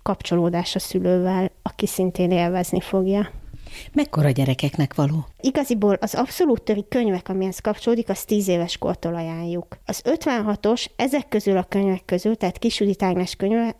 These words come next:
Speaker 1: szerintem a legkomolyabb témájú, mégiscsak egy háborús helyzet van benne, úgyhogy ott szerintem a szülőnek kell mérlegelni, hogy ezt a gyereknek megmutatja, vagy nem mutatja meg. Na most a mi füzetünkben nincsenek ilyen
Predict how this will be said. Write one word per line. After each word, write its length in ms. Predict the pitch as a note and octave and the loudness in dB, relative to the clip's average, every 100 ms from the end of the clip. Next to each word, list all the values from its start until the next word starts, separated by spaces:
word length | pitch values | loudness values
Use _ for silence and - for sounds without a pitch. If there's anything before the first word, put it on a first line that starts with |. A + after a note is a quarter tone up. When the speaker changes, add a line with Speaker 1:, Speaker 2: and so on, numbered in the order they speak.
| - | -10
Speaker 1:
szerintem 560 | - G#3+ A3+ G#3+ A3+ | -4 0 0 0 0
a 80 | A3 | 2
legkomolyabb 680 | A3 A#3+ - A3 G#3 F#3 F3+ | 2 0 0 2 4 4 0
témájú, 840 | - F#3+ F3+ F3+ F3+ F3+ G3+ A3+ - | -2 0 2 2 0 2 2 2 -4
mégiscsak 500 | - A3 G#3 - G3+ | -4 0 0 -2 -4
egy 120 | G3 - | -4 -4
háborús 640 | - A3+ F#3+ F#3 F3 - | -2 0 0 -2 -4 -4
helyzet 440 | F#3 E3 - E3+ | -4 -4 -4 -6
van 260 | - F#3 F#3+ | -6 -6 -4
benne, 420 | F#3 G3+ A3+ C#4+ - - - | -4 -2 0 0 -4 -14 -2
úgyhogy 340 | A#3 B3 G#3+ | 0 2 2
ott 160 | B3+ - | 0 0
szerintem 460 | C4 B3+ A#3+ A#3 | 0 2 4 2
a 40 | A#3+ | 0
szülőnek 580 | - D4+ C#4+ A#3 G#3 | 2 4 6 4 0
kell 160 | - G3+ | 0 2
mérlegelni, 920 | G3+ F#3 F#3 F3+ F#3 F#3+ F#3+ G#3 A#3 - | 4 2 2 0 0 0 2 2 2 -2
hogy 240 | - G3+ - | -2 -4 -2
ezt 300 | G3+ - F#3+ | -6 -4 -2
a 40 | |
gyereknek 560 | F#3+ G3+ F3+ - F3+ - | 0 0 0 -2 -4 0
megmutatja, 680 | B3+ C#4 C4 A3 G#3 G#3+ | 2 4 4 0 -2 0
vagy 140 | G#3+ G#3+ | 2 4
nem 160 | G#3 | 4
mutatja 480 | F#3+ F3+ E3+ - F#3 | 2 0 -4 -6 -8
meg. 140 | F#3 | -6
Na 120 | F#3 G3+ | -2 0
most 260 | G#3+ - | -2 -2
a 60 | - | 0
mi 200 | G#3+ D#4+ | 4 4
füzetünkben 1000 | - A#3+ F3+ - F#3+ F#3+ F#3 F#3+ A3 C4 - | 4 2 0 0 0 0 0 0 0 -2 2
nincsenek 680 | B3 D#4 - A3+ G3+ F#3+ - | 6 6 4 2 0 -2 -2
ilyen 420 | G3 G3 F#3 | 0 0 0